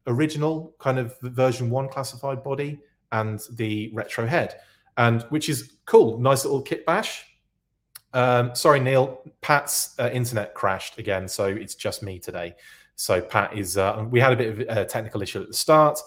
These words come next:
and, uh, we were a bit late getting in, but unfortunately, yeah, he is not joining us today, unfortunately. He, hopefully he'll be back next week. Um, so yeah, Snake Eyes was, uh, revealed, and he comes with some pretty cool gear. The product shots were fire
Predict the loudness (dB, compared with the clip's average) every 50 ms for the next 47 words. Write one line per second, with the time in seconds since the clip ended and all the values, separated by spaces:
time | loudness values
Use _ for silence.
0 | -16 -20 _ _ _ _ _ _ 0 2 2 2 2 0 -4 -6 -8 -10 -6 -2
1 | -2 0 0 0 -2 -2 -2 -4 -4 -4 -2 -2 -2 -2 -4 -6 -14 _ _ _
2 | _ _ _ -8 -6 -6 -6 -4 -4 -2 -2 -4 -4 -6 -10 _ _ _ _ -6
3 | -6 -6 -6 -6 -6 -6 -6 -6 -8 -12 -12 -12 -8 -6 -2 -2 -2 -2 -4 -6
4 | -8 -8 -8 -8 -6 -6 -6 -8 -8 -10 -12 -10 -8 -8 -6 -8 -8 -12 -12 -14
5 | -16 -14 -12 -10 -10 -10 -10 -12 -14 -18 -18 -18 -20 -20 -20 -20 -20 -20 -18 -20
6 | -16 _ 0 4 6 6 6 4 0 -2 -2 -2 -2 -4 -4 -6 -8 -14 -14 -14
7 | -12 -12 -12 -14 _ _ _ _ _ _ _ _ _ _ _ 4 4 6 6 4
8 | 4 2 2 2 4 6 6 4 4 2 -2 0 0 0 2 4 2 2 2 2
9 | -2 -4 -4 -4 -2 -2 -2 -2 -4 -4 -2 2 2 2 2 2 0 -4 -6 -6
10 | -6 -4 -4 -4 -4 -4 -6 -6 -6 -8 -8 -10 _ -12 -10 -10 -10 -8 -10 -10
11 | -6 -4 -4 -4 -4 -4 -4 -2 -2 -2 -4 -6 -6 -8 -8 -8 -8 -8 -10 -10
12 | -10 -12 -14 -16 -6 -2 0 0 2 2 2 2 0 0 -2 -6